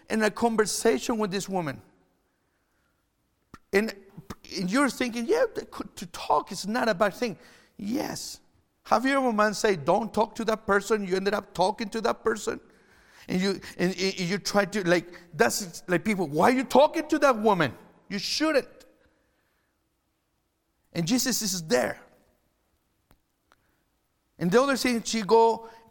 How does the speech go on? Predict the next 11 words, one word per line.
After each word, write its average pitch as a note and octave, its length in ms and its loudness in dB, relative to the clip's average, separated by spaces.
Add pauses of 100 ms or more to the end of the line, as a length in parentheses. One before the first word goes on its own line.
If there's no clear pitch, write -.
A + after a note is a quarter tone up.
(140)
at F3 120 4
noon. F3+ 480 -2 (1300)
That F3 200 2
was A#3 220 -2
a G3 100 0
very E3+ 520 -2
rare C#3+ 280 -4
practice. - 680 -12 (1900)
And F#3 160 -2
she B3 100 -2
choose, - 640 0